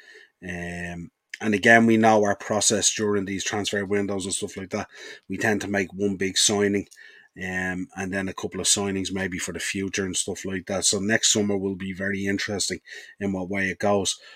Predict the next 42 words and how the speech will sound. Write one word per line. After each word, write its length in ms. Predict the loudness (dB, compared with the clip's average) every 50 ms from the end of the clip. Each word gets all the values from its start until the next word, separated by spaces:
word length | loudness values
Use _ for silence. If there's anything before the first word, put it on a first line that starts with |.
| -20 _ 0
But 160 | 2 2 2 2
huge 340 | 2 8 10 12 12 10 10
concerns 560 | 8 6 8 8 10 10 10 10 8 8 6
there 220 | 6 8 8 8 8
at 120 | 6 4
the 60 | 2
moment 340 | 0 4 4 4 4 4 2
about 260 | 2 2 0 0 0
the 60 | -2 -4
midfield. 680 | 0 2 2 2 0 0 2 2 2 2 2 -2 -6 -10 -10 -6
Um, 440 | -4 -4 -4 -4 -6 -6 -10 -12 _ _ _ _ _ -4 -4 -4 -4 -14 -20 -20 -20 -20 -20 -20 _ _ _ _ -20 -20 -20 -20 -20 -20 -12 -2
and 140 | 2 4 6
when 100 | 6 8
you 80 | 8 8
look 280 | 10 10 10 10 12
at, 140 | 10 10 10
um, 280 | 10 8 8 6 4 0 -2 -4 -2 -2 -2 -2 -2 -2 -4 -6 -6
I 60 | -6
mean, 200 | -6 -4 -4 -4
this 180 | -2 -2 -2 0
is, 240 | 0 -2 -4 -4 -6 -4
this 200 | -4 -2 -2 -2
is 100 | -4 -4
the 100 | -6 -4
graphic 340 | -2 -2 -2 -2 -2 -6 -8
that 160 | -8 -8 -8
we're 100 | -10 -10
talking 380 | -6 -4 -4 -4 -4 -4 -6
about. 160 | -8 -8 -8 -8
When 140 | -6 -2
you 120 | 0 0 0
look 320 | 4 6 6 6 6 4
at, 260 | 2 4 4 4 6
um, 400 | 6 4 4 4 2 -2 -8 -10 _ -12
Alex 260 | -10 -8 -6 -4 -2
Oxlade-Chamberlain, 840 | -2 -2 -2 -4 -6 -8 -6 -6 -6 -6 -6 -6 -8 -8 -12 -16 -16 _ _ _ _ _ _ _ _ _ _
he's 180 | -8 -6 -4 -2
been 220 | 0 0 0 0
extremely 800 | 0 0 2 2 2 0 0 2 2 4 4 2 2 -2 -4 -6
disappointing 760 | -4 -4 -2 -2 -4 -6 -6 -8 -6 -6 -6 -6 -8 -8
at 140 | -10 -10 -8
Liverpool. 600 | -8 -8 -6 -6 -8 -8 -8 -8 -8 -8 -10 -12